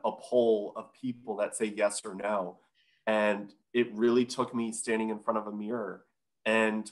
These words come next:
finding things that I loved about myself and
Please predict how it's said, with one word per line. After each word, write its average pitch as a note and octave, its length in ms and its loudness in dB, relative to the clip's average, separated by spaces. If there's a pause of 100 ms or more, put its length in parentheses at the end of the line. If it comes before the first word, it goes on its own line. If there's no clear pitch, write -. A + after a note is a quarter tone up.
(100)
finding C3 340 4
things B2 240 0
that A#2 120 6
I A2+ 40 4
loved G#2+ 300 2
about B2+ 260 4
myself D3 560 2 (420)
and A2 600 2